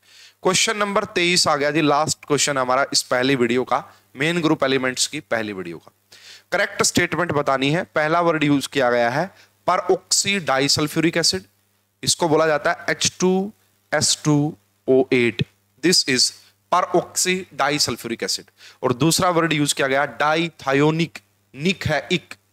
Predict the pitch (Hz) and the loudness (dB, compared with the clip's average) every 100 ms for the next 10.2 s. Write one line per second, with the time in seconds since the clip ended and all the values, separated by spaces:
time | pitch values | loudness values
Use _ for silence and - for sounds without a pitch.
0 | _ _ 196 208 - - - 156 147 - | _ _ -4 -4 -6 -6 -2 0 -2 -4
1 | 143 165 202 - _ - 156 143 - 139 | -2 0 -2 -6 _ -2 0 0 -2 0
2 | 160 - - - - - 120 131 175 151 | 2 2 0 -2 -10 -10 -2 0 2 2
3 | 160 139 131 127 135 127 - 139 165 - | 0 0 0 -2 0 0 0 -4 -4 -14
4 | _ - 156 - - 175 185 220 _ _ | _ -4 -4 -2 0 2 0 -2 _ _
5 | - 151 - 131 120 - _ 123 107 - | -2 -2 -2 -2 -4 -6 _ 0 0 -2
6 | 98 - - - - _ - 143 196 147 | -2 -2 0 -2 -6 _ -10 -4 -4 -6
7 | - - - - _ - 175 185 190 165 | -14 -20 -20 -20 _ -2 -2 0 0 0
8 | 170 185 185 175 170 185 175 - 170 - | 0 -2 -4 -2 0 0 0 0 -2 -2
9 | 196 160 135 131 143 151 135 151 147 143 | 0 0 2 2 2 -2 -2 -2 0 0
10 | 143 | -2